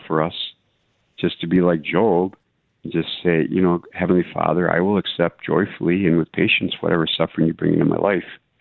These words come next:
you know, but I'll let you choose it, you know, rather than myself, because,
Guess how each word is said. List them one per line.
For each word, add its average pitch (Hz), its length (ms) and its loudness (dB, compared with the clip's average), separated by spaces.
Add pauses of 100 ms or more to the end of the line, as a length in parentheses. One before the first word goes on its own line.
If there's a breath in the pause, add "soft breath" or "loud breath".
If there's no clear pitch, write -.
(300 soft breath)
you 87 80 0
know, 85 140 2
but 82 140 2
I'll 82 160 2
let 82 160 2
you 98 140 2
choose - 340 -2
it, 95 120 2 (560 loud breath)
you 87 100 2
know, 82 80 2
rather 82 340 2
than 78 200 0
myself, 80 460 -2 (100)
because, 78 360 -10